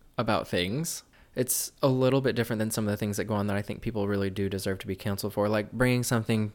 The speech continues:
that's, like, relevant right now to the times, like the whole Kanye thing with Kim.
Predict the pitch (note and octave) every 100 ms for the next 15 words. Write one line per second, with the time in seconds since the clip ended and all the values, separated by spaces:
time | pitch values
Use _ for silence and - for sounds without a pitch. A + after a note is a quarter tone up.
0 | - A#2+ G#2+ - G2 F#2+ - - _ _
1 | _ _ - A#2+ A#2+ A2+ G#2+ G#2 A2+ G#2+
2 | F#2+ G#2 G2+ F#2+ F#2 G#2+ F#2+ G#2 F#2 G#2
3 | G2 - - - - - A#2+ B2+ A#2+ A#2+
4 | G#2+ G#2 F#2 F2 F2+ C#2+ E2 - _ _
5 | _ - - - A2 - A2 E2 C2